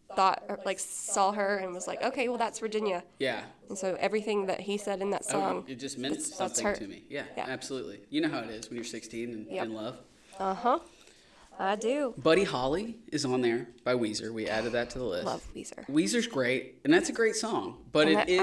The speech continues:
Speaker 1: album.
Speaker 2: it's a great, I mean, the Blue Album is one of my favorite, like, alt rock
Speaker 1: Of
Speaker 2: albums
Speaker 1: all, yeah,
Speaker 2: of all
Speaker 1: of all
Speaker 2: time.
Speaker 1: time.
Speaker 2: Uh, and Pinkerton is right up there as well. But
Speaker 1: N-,
Speaker 2: l-
Speaker 1: not listened through Pinkerton yet.
Speaker 2: It's great. It's really great.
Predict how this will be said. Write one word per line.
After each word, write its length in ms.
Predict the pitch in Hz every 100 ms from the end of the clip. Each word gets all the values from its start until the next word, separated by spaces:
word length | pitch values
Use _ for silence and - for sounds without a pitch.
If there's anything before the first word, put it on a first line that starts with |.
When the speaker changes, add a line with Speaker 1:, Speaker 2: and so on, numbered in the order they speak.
| 196
Speaker 1:
album. 180 | 175 - - _ _ -
Speaker 2:
it's 160 | 151 151
a 20 |
great, 240 | 123 127 123
I 80 | 131
mean, 160 | 120
the 60 | 127
Blue 200 | 160 185
Album 240 | 131 117
is 100 | 117
one 140 | 117 113
of 60 |
my 140 | 110 107
favorite, 500 | 117 110 110 - -
like, 180 | 104 -
alt 200 | 107 -
rock 240 | 92 -
Speaker 1:
Of 80 | - 208
Speaker 2:
albums 160 | 202 -
Speaker 1:
all, 40 |
yeah, 100 | 196 175
Speaker 2:
of 40 |
all 40 | 180
Speaker 1:
of 80 |
all 120 | 185 -
Speaker 2:
time. 280 | - -
Speaker 1:
time. 20 | -
Speaker 2:
Uh, 240 | 123 117 113
and 140 | 131
Pinkerton 460 | 120 202 233 196 156
is 180 | 127 120
right 160 | 117
up 120 | 117 113
there 160 | 107
as 100 | 98
well. 280 | 104 78 - - - -
But 280 | 127 151 143
Speaker 1:
N-, 260 | 220 208 -
Speaker 2:
l- 80 | -
Speaker 1:
not 260 | 185 180
listened 300 | 185 - 208
through 100 | 220
Pinkerton 580 | 226 233 226 226 240 240 240
yet. 240 | 240 240 - - _ _
Speaker 2:
It's 140 | 123 -
great. 240 | 113 - - -
It's 160 | 123
really 220 | 139 120 107
great. 240 | - -